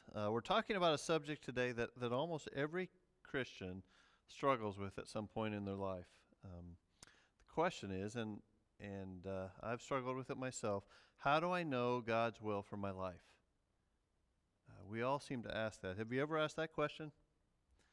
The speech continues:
Yeah. Yeah, most of us have. And it, and it tends to be a question that comes up over and over throughout our lifetimes. And, and, you know, we ask God all kinds of questions in regards to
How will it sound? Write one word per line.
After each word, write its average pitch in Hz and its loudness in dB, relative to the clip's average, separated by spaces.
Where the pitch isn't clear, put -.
Yeah. 160 -10
Yeah, 113 -8
most 110 -8
of 143 -6
us 135 -6
have. 135 0
And 113 -2
it, 110 -4
and 135 4
it 127 2
tends 190 -4
to 190 -6
be 165 4
a 147 2
question 165 0
that 135 -4
comes 139 0
up 131 2
over 151 2
and 160 0
over 98 2
throughout 120 4
our 117 2
lifetimes. 107 0
And, 104 -4
and, 127 2
you 127 2
know, 127 2
we 131 6
ask 131 4
God 127 6
all 131 8
kinds 131 2
of 110 -4
questions 104 -2
in 110 0
regards 113 2
to 123 2